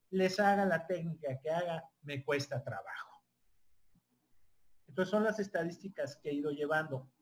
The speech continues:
Los resultados son muy, muy, muy, muy interesantes, muy, muy padres, ¿sí? Hay pacientes que despiertan y aprovecho siempre y los reprogramo, ¿sí?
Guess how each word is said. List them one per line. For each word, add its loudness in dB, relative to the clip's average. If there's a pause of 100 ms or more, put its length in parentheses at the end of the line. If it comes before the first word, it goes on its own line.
(120)
Los -4
resultados 2
son 0
muy, 2
muy, 2
muy, 6
muy 4
interesantes, -2 (380)
muy, 6
muy 0
padres, -2 (240)
¿sí? -10 (120)
Hay 4
pacientes 0
que -4
despiertan -2
y 0
aprovecho 2
siempre 0
y 4
los 0
reprogramo, -4 (1120)
¿sí? -8